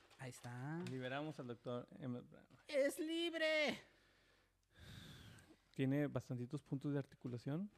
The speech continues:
Speaker 1: Sí, están muy chidos, güey. neca, la verdad es que si quieren coleccionar figuras bonitas y relativamente baratas,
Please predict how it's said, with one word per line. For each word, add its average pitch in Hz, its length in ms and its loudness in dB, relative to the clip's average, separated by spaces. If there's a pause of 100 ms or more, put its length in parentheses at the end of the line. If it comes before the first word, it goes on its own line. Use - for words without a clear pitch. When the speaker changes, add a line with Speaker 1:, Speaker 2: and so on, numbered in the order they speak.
(640)
Speaker 1:
Sí, 139 60 -4
están 123 220 -4
muy 131 140 -4
chidos, 139 340 -6
güey. 113 120 -8
neca, 143 300 -4
la 165 220 8
verdad 202 300 8
es 233 120 4
que 240 160 2
si 170 140 -2
quieren 180 260 0
coleccionar 156 440 2
figuras 160 380 6
bonitas 156 640 0
y 139 340 -2
relativamente 147 640 2
baratas, 160 640 4